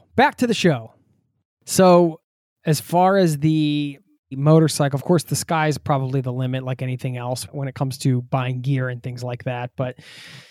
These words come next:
assuming you wanna kinda do this in a smart way,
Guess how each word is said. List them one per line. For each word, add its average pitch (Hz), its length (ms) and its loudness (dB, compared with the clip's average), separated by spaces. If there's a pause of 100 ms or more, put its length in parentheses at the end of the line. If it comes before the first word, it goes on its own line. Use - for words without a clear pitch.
(520)
assuming 226 500 4
you 202 80 4
wanna 196 160 4
kinda 175 240 2
do 170 180 6
this - 580 0
in 170 120 0
a 147 60 2
smart 165 360 4
way, 147 560 2